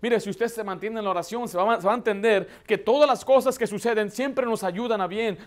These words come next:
Todo lo que venga, lo bueno y lo malo, nos ayudan a mejorarnos, a cambiarnos. Y usted se puede preguntar, "¿Qué de bien hay en este asunto? ¿Qué de bien yo puedo sacar de esta situación? ¿Qué de bien hay en esta ruina? Perdí el trabajo, esto me sucedió.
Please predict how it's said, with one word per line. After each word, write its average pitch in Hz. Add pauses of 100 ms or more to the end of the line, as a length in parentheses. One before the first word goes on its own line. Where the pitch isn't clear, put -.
Todo 339
lo 285
que 214
venga, 170
lo 190
bueno 277
y -
lo 247
malo, 214 (120)
nos 208
ayudan 240
a 220
mejorarnos, 196
a 180
cambiarnos. 214 (160)
Y 214
usted 269
se 277
puede 269
preguntar, 240 (140)
"¿Qué 285
de 294
bien 277
hay 269
en 247
este 269
asunto? 226 (180)
¿Qué 294
de 311
bien 302
yo 294
puedo 285
sacar 277
de 262
esta 277
situación? 226 (140)
¿Qué 302
de 330
bien 302
hay 302
en 277
esta 269
ruina? 254
Perdí 240
el 339
trabajo, 247 (100)
esto 339
me 254
sucedió. 208